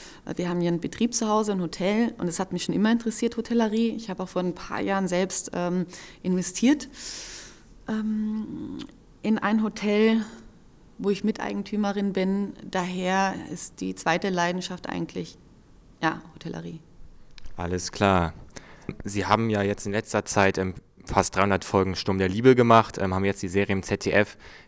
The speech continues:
Speaker 2: Wie schauen Sie jetzt zurück, zweitausendvierzehn, als Sie im Dschungelcamp waren? Wie würden Sie jetzt nachher diese Zeit bewerten?
Speaker 1: Es war eine ganz wichtige Zeit für mich, weil sie mich halt sehr geprägt hat, aber auch, äh, sehr viel weitergebracht hat. Und ich hatte unglaubliches Glück, weil nach Dschungelcamp,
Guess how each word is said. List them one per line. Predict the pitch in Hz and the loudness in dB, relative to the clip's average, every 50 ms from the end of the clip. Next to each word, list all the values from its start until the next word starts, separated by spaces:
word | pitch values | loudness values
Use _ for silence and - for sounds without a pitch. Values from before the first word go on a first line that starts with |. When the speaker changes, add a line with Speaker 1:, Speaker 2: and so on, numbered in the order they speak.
| - - | -4 0
Speaker 2:
Wie | 104 101 | 0 2
schauen | - - 110 110 107 | 2 4 4 2 2
Sie | 95 101 | 4 2
jetzt | 104 107 - - - | 2 2 0 -2 -2
zurück, | - 107 98 95 107 110 107 - - - - - - - - | 0 2 2 4 4 2 2 -2 -10 -10 -12 -18 -20 -18 -12
zweitausendvierzehn, | - - - 98 98 104 87 95 87 - - 107 - - 110 | -2 4 4 6 6 4 2 0 0 2 2 2 2 2 0
als | 92 90 - | -4 -2 -2
Sie | - 95 | -2 -2
im | 95 | 0
Dschungelcamp | 92 95 95 92 87 - - 92 85 85 - | 0 0 0 0 0 0 -2 -2 -2 0 0
waren? | 85 82 82 82 82 - - - - - | 0 0 0 0 -2 -6 -12 -20 -10 -4
Wie | - 90 85 | -2 0 2
würden | 90 90 90 | 4 4 4
Sie | 92 | 2
jetzt | 92 85 - | 2 0 2
nachher | 95 92 90 - 95 | 2 2 2 4 2
diese | 85 87 80 87 | 0 -2 -2 -4
Zeit | - - - 87 85 | -2 0 0 0 2
bewerten? | - 92 82 90 90 87 87 - - 90 87 - - - - - - - - - | 2 2 4 4 4 4 2 0 -4 -10 -10 -10 -12 -14 -14 -14 -16 -18 -16 -14
Speaker 1:
Es | - 180 190 | -8 -4 -2
war | 196 | -2
eine | 196 196 | 0 0
ganz | 190 196 185 - - | 2 0 0 0 0
wichtige | 190 233 - - 269 - 262 | 0 0 0 0 0 0 0
Zeit | 254 - - 247 254 254 | -2 0 0 -2 -2 0
für | - 254 | 2 2
mich, | 254 262 262 - | 2 2 2 0
weil | 185 185 | -2 -2
sie | 180 190 | 0 0
mich | 190 185 175 - | -2 -2 -2 -4
halt | 190 185 180 - | -6 -6 -6 -4
sehr | - 185 180 | -4 -2 -2
geprägt | 180 180 - - 214 220 - - | -2 -4 -4 -2 -2 -2 -2 -4
hat, | 233 233 - | -4 -4 -4
aber | - 185 190 - | -2 -2 0 2
auch, | - 190 185 - | 2 0 0 -2
äh, | - - 185 190 190 185 185 185 | -2 -2 0 0 2 0 0 0
sehr | 180 190 190 | -2 -4 -4
viel | - - 175 | -4 0 2
weitergebracht | 190 202 214 254 226 220 202 - 214 214 - - - | 4 4 4 2 0 -2 0 0 -2 -2 -2 -4 -4
hat. | 233 226 220 - 226 - - - - - - - - - - - - - - - - - - - - - - - | -4 -4 -4 -4 -8 -16 -18 -20 -20 -20 -20 -20 -20 -20 -20 -20 -20 -20 -20 -20 -20 -20 -20 -20 -20 -20 -10 -4
Und | 185 190 185 | -2 0 0
ich | 185 180 170 | 0 0 -2
hatte | 190 196 196 202 185 | -4 -4 -4 -2 0
unglaubliches | 208 214 214 202 208 208 196 190 196 - - | 2 4 4 4 4 4 2 0 -2 -4 -2
Glück, | 226 247 247 - | -4 -4 -2 -2
weil | 190 180 | -4 -2
nach | 180 180 180 180 | -2 -2 -4 -4
Dschungelcamp, | - - 190 196 208 208 208 - - 208 208 214 214 | -6 -4 -2 -2 -2 -2 -4 -4 -4 -2 -2 -2 -4